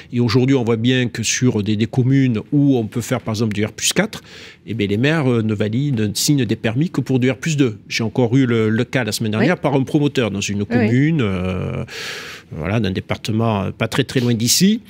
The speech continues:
Speaker 1: Le P L U dit R plus quatre, euh, les élus ont refusé, ils disent du R plus deux, et en disant c'est déjà encore, euh, trop.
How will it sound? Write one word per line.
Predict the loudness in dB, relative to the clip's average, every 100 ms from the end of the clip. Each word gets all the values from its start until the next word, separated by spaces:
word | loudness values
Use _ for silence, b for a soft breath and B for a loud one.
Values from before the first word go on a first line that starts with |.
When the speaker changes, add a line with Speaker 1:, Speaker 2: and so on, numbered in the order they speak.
| B B -2
Speaker 1:
Le | 2 2
P | 4 2
L | 4
U | 4
dit | 4 0
R |
plus | -2 -2
quatre, | 2 2 2 0 0
euh, | 0
les | 2 2 2
élus | 2
ont | 2
refusé, | -2 -4 0 0
ils | 0
disent | -2 -2
du | 0
R | -2
plus | -2 0 2
deux, | 4 4
et | 2
en |
disant | 0 0 0
c'est | 0 0
déjà | 0 0
encore, | 0 2 2
euh, | 2 2 0
trop. | -2 2 2 0